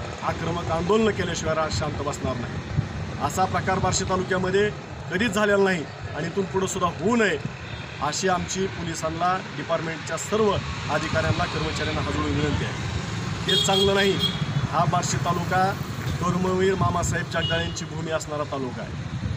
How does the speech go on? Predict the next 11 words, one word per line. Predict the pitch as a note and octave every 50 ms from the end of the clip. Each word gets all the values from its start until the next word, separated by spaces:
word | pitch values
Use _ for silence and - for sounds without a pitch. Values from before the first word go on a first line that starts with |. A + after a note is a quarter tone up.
| - - -
हा | - C3+
बार्शी | C#3+ - E3 E3+ E3 - -
तालुका | - - F3+ F3+ - - F#3+ F#3+ F#3+ F#3+ - - - - - - - - - -
शाहीर | - - - D3+ D#3+ E3+ F3+ E3+
अमर | E3+ E3+ E3 E3
शेखांचं | - - D#3+ D#3+ E3 E3 D#3 - D3+ C3 -
जन्मगाव | D#3 D#3+ E3 E3 E3 D#3 E3 E3+ E3
असणारा | E3 D3+ - - D#3+ D#3+ D#3+ E3 E3 D#3+ - - -
बार्शी | C#3+ - - D3+ C#3+ D#3
तालुका | D3+ C#3+ C#3 B2+
आहे. | - D3+